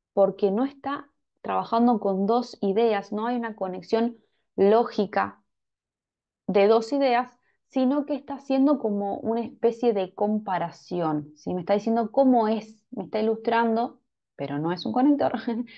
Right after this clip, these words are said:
em, cómo es que evolucionó la conciencia,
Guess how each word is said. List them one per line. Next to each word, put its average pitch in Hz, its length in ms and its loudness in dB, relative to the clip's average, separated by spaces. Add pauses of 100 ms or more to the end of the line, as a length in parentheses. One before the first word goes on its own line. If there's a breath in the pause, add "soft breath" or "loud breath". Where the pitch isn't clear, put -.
(480 loud breath)
em, 214 760 2
cómo 269 260 4
es 294 140 0
que 277 160 0
evolucionó 196 840 -2
la 196 180 -2
conciencia, - 880 -8